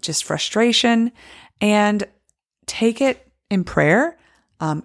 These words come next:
seek forgiveness if you need forgiveness. Um, either way, you need to find a way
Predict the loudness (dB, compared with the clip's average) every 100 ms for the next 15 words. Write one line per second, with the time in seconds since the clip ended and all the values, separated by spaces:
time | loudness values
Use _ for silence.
0 | -6 -2 -2 -4 -6 -6 -2 0 2 2
1 | 2 -2 0 -2 -4 -4 -4 -2 -4 -4
2 | -8 -12 -20 _ _ _ _ -4 -2 -2
3 | -4 _ _ _ _ _ -20 -20 _ 0
4 | 2 4 2 2 2 0 -2 -2 -4 -4
5 | -4 -4 -4 -2 -2 -2 -4